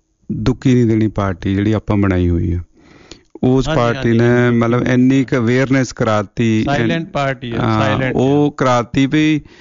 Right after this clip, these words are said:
Speaker 1: ਐਨ ਆਰ ਆਈਆਂ ਨੂੰ ਇਹ ਜਿਤਾਇਆ ਸਾਰਿਆਂ ਨੂੰ ਅਸੀਂ ਵਿਦੇਸ਼ਾਂ ਦੇ ਵਿੱਚ ਵੀ ਤੁਸੀਂ ਕਿਸੇ ਪਾਰਟੀ ਦੀ ਸਪੋਰਟ ਨਾ ਕਰੋ।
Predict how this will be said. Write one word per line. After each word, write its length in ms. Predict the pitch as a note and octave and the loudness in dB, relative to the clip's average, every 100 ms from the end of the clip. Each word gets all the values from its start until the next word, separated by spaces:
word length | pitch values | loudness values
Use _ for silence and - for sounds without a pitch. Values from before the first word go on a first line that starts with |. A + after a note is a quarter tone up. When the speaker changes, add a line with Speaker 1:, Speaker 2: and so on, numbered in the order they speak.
| - _ _ - | -20 _ _ -4
Speaker 1:
ਐਨ 240 | C3+ C3+ D3 | 0 2 2
ਆਰ 100 | C#3+ | 2
ਆਈਆਂ 280 | C#3+ D3 | 0 2
ਨੂੰ 160 | D3 C#3+ | 2 2
ਇਹ 160 | D3+ D3+ | 0 0
ਜਿਤਾਇਆ 500 | C#3+ B2 A2 B2 C3 | -2 -2 -2 -2 -2
ਸਾਰਿਆਂ 460 | C3 B2+ C3+ C3+ | -4 -2 -2 0
ਨੂੰ 240 | C3+ C3+ B2+ | 0 0 0
ਅਸੀਂ 420 | B2+ C3+ D3+ - - - A2 G#2 | 0 0 0 -2 -4 -2 -4 -2
ਵਿਦੇਸ਼ਾਂ 480 | G#2 A2+ A#2 - B2+ | -2 0 -2 0 0
ਦੇ 100 | B2 | 2
ਵਿੱਚ 340 | B2 A#2+ D3 C#3 | 0 -2 -4 -2
ਵੀ 200 | D3+ D3 C#3+ | 0 0 -2
ਤੁਸੀਂ 600 | - B2 C3+ C#3 D3 D3+ | -4 -2 0 2 2 0
ਕਿਸੇ 440 | D3 C3+ B2+ C#3+ C#3+ | 0 -4 0 0 0
ਪਾਰਟੀ 520 | - B2+ B2 - B2+ | 0 0 0 -2 -2
ਦੀ 460 | A#2+ C3 B2+ C3 - | 0 0 0 -2 -4
ਸਪੋਰਟ 440 | - - B2 A2+ | -8 -4 -4 -2
ਨਾ 220 | A#2 A2+ A2+ | -2 -2 -4
ਕਰੋ। 500 | B2 C3 C#3+ D3+ | -2 -2 -2 -4